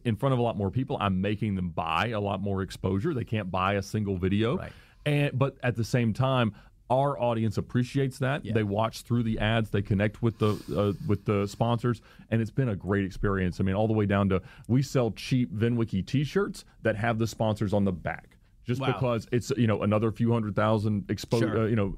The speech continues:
Speaker 1: uh, impressions that they're gonna get walking around car shows and things like that. And so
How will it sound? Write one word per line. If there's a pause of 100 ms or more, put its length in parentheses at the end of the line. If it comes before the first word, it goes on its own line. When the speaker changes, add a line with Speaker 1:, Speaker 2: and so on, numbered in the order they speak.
Speaker 1:
uh,
impressions
that
they're
gonna
get (240)
walking
around
car
shows
and
things
like
that.
And
so